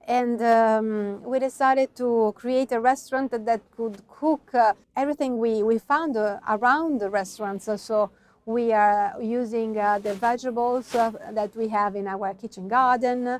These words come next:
the herbs that we found also walking, uh, around in the fields. Uh, that's why the foraging course. And, uh, all the products that we are found, um,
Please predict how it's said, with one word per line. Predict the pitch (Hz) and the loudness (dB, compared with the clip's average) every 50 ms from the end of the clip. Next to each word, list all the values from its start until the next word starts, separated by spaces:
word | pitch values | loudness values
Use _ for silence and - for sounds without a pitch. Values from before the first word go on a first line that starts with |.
| - - | -6 -8
the | 214 208 | -6 0
herbs | 240 240 240 233 233 220 - - - 214 | 2 4 4 4 4 2 -4 -10 -10 -4
that | 208 214 208 - - | -2 -2 -2 0 -2
we | 233 226 | -4 -2
found | 202 - - 220 220 220 220 226 | -2 2 2 4 4 4 2 2
also | 226 226 233 233 - - - 226 214 | 2 2 2 0 -2 -2 0 0 0
walking, | 208 202 214 214 220 214 - 247 226 220 214 | 2 4 6 4 4 4 2 -4 -4 -2 0
uh, | 208 202 202 202 214 | 2 4 4 4 2
around | 208 220 208 208 208 208 202 202 202 196 | 2 2 0 2 0 -2 -2 -4 -6 -6
in | 190 190 190 | -6 -6 -6
the | 190 | -8
fields. | 190 - 302 320 302 277 269 262 269 262 269 240 - - | -8 -4 -2 0 4 4 6 6 4 4 0 -2 -6 -6
Uh, | 262 254 - _ _ _ _ _ _ - - 214 214 208 | -6 -6 -6 _ _ _ _ _ _ -8 -4 -2 -2 0
that's | 202 220 233 226 - | 2 0 0 0 -2
why | - 220 214 208 208 | 2 4 4 4 4
the | 208 220 | 4 2
foraging | - - - 226 220 214 214 208 196 208 196 190 | -2 0 2 2 4 4 4 2 0 -4 -6 -6
course. | - - 277 269 262 254 254 247 247 262 - - 262 240 - _ _ _ _ _ - | -4 0 2 4 6 6 6 6 4 2 0 0 -2 -2 -2 _ _ _ _ _ -4
And, | - 247 247 247 247 240 233 226 | 0 2 2 2 2 2 2 2
uh, | 226 226 220 - | 2 2 2 4
all | 247 269 277 285 294 294 294 294 240 | 4 6 6 6 6 6 4 2 2
the | 220 240 233 226 220 | 4 4 6 4 4
products | 220 - 247 233 240 240 226 240 233 240 - - - | 2 2 4 4 4 4 4 2 2 2 -2 -6 -4
that | 240 233 226 220 214 214 | 0 2 2 2 0 0
we | 214 220 214 | -2 0 0
are | 202 202 | 0 0
found, | 202 - - 214 214 208 214 214 214 214 | -2 0 0 2 2 2 0 0 0 0
um, | 214 208 208 202 202 196 202 196 196 196 196 208 | 2 2 2 2 0 0 -2 -6 -8 -8 -10 -8